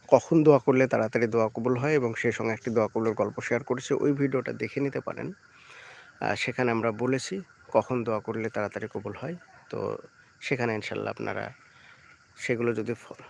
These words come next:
লিখছেন কে? "ভাই, আমার উচ্চতা কম, আমি চাই আমার উচ্চতা বৃদ্ধি হোক, ইস্তেগফার ও দরুদ পাঠ করলে উচ্চতা বৃদ্ধি পাবে, আমার বয়স একুশ।" ইনশাআল্লাহ ভরসা নিয়ে যদি আপনি বেশি বেশি করে দরুদ শরীফ এবং ইস্তেগফার পাঠ করেন,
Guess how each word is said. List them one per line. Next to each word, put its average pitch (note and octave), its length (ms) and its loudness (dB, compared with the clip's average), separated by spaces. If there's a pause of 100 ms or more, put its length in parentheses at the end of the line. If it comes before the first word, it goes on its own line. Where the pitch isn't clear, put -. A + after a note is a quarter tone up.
(720)
লিখছেন A#2+ 440 -4
কে? D3 160 -2
"ভাই, A#2 280 -2
আমার A#2 220 -2
উচ্চতা B2+ 500 -6
কম, A#2+ 380 -6
আমি A#2 240 -6
চাই B2 220 -8
আমার A2+ 240 -8
উচ্চতা A2+ 320 -12
বৃদ্ধি A2+ 380 -12
হোক, B2+ 100 -12
ইস্তেগফার - 480 -10
ও - 40 -8
দরুদ - 260 -12 (160)
পাঠ - 120 -12 (180)
করলে - 220 -12
উচ্চতা - 320 -16
বৃদ্ধি A#2+ 340 -14
পাবে, B2+ 240 -6 (540)
আমার A2+ 200 -4
বয়স G#2+ 280 -6
একুশ।" - 420 -10 (200)
ইনশাআল্লাহ A2+ 580 -2 (520)
ভরসা B2 380 0
নিয়ে C3+ 180 4
যদি C3+ 200 0
আপনি C3 380 0 (180)
বেশি A#2+ 220 -4
বেশি B2 200 -2
করে B2 160 0
দরুদ A2 280 -2
শরীফ A#2 200 -8
এবং A2+ 180 -4
ইস্তেগফার A#2 300 -2
পাঠ - 220 -4
করেন, B2+ 280 0